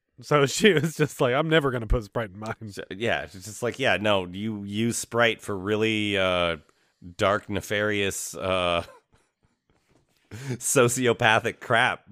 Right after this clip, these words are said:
Speaker 2: <laughs> Bob. I don't wanna use that character at all. Um,
Speaker 1: <laughs>
Speaker 2: uh, yeah, you know, I think, I think if she had, you know,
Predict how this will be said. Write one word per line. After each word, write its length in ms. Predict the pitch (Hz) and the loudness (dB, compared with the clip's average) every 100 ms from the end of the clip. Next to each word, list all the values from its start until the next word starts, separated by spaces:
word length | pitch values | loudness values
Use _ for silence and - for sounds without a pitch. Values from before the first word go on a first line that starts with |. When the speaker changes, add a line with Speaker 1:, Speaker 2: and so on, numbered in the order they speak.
| 85 _ | -20 _
Speaker 2:
<laughs> 240 | - - | -14 -10
Bob. 400 | 110 95 90 98 | -2 2 4 4
I 80 | 107 | 4
don't 160 | 117 117 | 2 2
wanna 180 | 113 | 2
use 200 | 110 117 113 | 2 0 0
that 180 | 101 | 0
character 400 | 98 113 110 113 | 2 0 2 -2
at 80 | 104 | 0
all. 320 | 101 113 76 - _ _ _ _ _ _ _ _ _ _ _ - | -2 -2 -6 -10 _ _ _ _ _ _ _ _ _ _ _ 2
Um, 640 | 127 131 123 120 117 110 123 165 - - | 6 8 6 4 -2 -6 -10 -10 -10 -16
Speaker 1:
<laughs> 440 | _ _ _ _ - | _ _ _ _ -2
Speaker 2:
uh, 40 | |
yeah, 240 | 156 196 120 | 4 6 6
you 160 | 139 | 4
know, 120 | 175 | 4
I 180 | 147 139 | 6 4
think, 280 | 147 175 - | 4 0 0
I 100 | - | 0
think 220 | 139 160 143 | 2 0 -2
if 100 | 135 | -6
she 200 | 156 160 | -4 -2
had, 200 | 151 131 _ - | -2 -6 _ -4
you 80 | |
know, 200 | 160 127 | 0 0